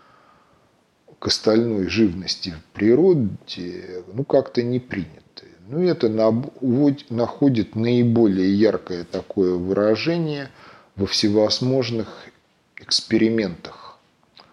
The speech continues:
над лабораторными животными в целях медицины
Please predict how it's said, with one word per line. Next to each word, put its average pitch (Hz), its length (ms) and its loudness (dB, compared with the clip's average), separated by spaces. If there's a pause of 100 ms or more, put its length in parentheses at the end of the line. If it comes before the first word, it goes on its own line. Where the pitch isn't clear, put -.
(560)
над 95 140 -6
лабораторными 95 960 0
животными 110 960 -4
в - 100 -20
целях 113 420 2
медицины 92 760 -6